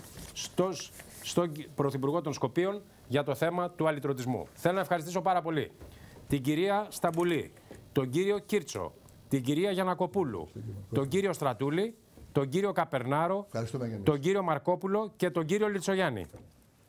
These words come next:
Speaker 1: Η Κόντρα News, το πρωτοσέλιδο, λέει τη δήλωση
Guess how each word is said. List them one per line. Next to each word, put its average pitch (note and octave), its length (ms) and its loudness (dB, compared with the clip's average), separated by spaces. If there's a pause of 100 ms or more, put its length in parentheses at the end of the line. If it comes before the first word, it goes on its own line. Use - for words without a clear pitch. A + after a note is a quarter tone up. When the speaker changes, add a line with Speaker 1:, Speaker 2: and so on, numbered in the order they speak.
(160)
Speaker 1:
Η A#2+ 120 0
Κόντρα F#3 400 2
News, F3 260 0 (680)
το C#3+ 100 2
πρωτοσέλιδο, D#3+ 640 0
λέει F3+ 240 2
τη D#3 120 -2
δήλωση D#3 600 0